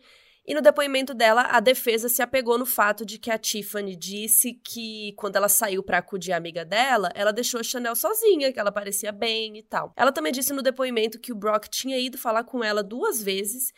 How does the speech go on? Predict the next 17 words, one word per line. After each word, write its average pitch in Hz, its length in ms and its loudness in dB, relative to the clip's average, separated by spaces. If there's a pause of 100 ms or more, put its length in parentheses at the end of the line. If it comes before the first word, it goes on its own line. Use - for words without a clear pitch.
(200)
e 240 120 -2
nas 262 260 6
duas 254 320 -2
tinha 247 260 -4
tentado 247 460 -2
forçar 247 840 4
beijá-la. 214 840 0 (340)
E 220 100 -8
que 226 120 -2
ela 214 120 4
fugiu 240 460 -4
dele, 208 460 4
ficou - 200 -10
confusa, 208 520 -8
falou, 185 180 -14
"Não, 214 260 -6
sai." - 400 -6